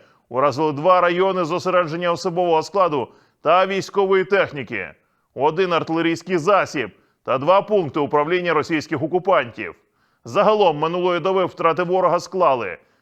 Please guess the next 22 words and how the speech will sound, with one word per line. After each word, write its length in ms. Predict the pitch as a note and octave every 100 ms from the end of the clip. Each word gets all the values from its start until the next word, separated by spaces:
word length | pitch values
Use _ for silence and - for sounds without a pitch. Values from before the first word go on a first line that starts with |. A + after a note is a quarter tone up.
| _ _
тисячу 480 | A3 G3 F#3 F3 D3
сто 340 | - F#3 G#3+
п'ятдесят 640 | G#3 G3+ G3+ G3+ G#3 D3+
російських 580 | C3+ D#3 F3+ D3+ - C3
загарбників 760 | B2 D3+ F#3+ F3 D3+ G#2 A#2 F#2+ _ _ _ -
вбитими 680 | A#2+ C3+ A3 G#3 F#3 C3+
та 160 | A2+ C3+
пораненими. 760 | C#3+ E3+ F3 D3+ C3 A#2 G2 C#2+ _ _ _
Також 340 | - A#2 D3 D#3
українські 440 | D#3 D#3 D3 -
воїни 340 | E3 F3+ F3 E3+
знешкодили 640 | E3+ F#3 - F#3+ D3+ D#3
дев'ять 520 | C#3 F#3 G3 G3+ G3
танків, 520 | - F3+ B2+ A#2+ G#2+ E2 _ _ _
шість 420 | - - G3+ C3
бойових 400 | A#2+ D#3 E3 F#3
броньованих 500 | D3+ F3+ E3+ D#3 D#3+
машин, 480 | D#3+ F3 - F3+ A2+ - _ _ _ _
шістдесят 640 | - F#3+ F3+ G#3+ A3+ F#3+
сім 240 | A3 G3+ F3
артилерійських 640 | D#3 F3 F3+ F3 F3+ D3+
систем, 500 | F#3+ E3+ F#3+ C3